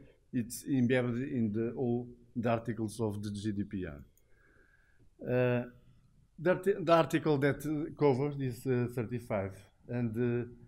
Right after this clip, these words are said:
resumes as follows. Uh, a systematic description of the envisaged processing operation. This is the first ti-, the first step to, to implement the, the G D P R,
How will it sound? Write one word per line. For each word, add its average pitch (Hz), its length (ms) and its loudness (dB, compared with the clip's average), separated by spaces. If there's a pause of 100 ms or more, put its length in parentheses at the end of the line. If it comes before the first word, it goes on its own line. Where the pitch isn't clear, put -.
(100)
resumes 127 500 2
as 120 220 -4
follows. 90 480 -6 (760)
Uh, 120 200 -4
a 135 40 -2
systematic 151 680 -2
description 143 640 -2
of 120 240 -2
the 143 100 -4
envisaged 139 760 -4
processing 131 520 -4
operation. 98 600 -6 (320)
This 135 160 -4
is 160 140 -2
the 135 100 -6
first - 340 -4
ti-, 135 220 -2 (160)
the 123 100 -2
first 139 480 -4
step 131 340 -4 (200)
to, 123 480 -2
to 123 180 -2
implement 117 460 0
the, 107 720 -2
the 113 260 -6
G 123 120 -2
D 113 100 0
P 107 240 -4
R, 80 120 -12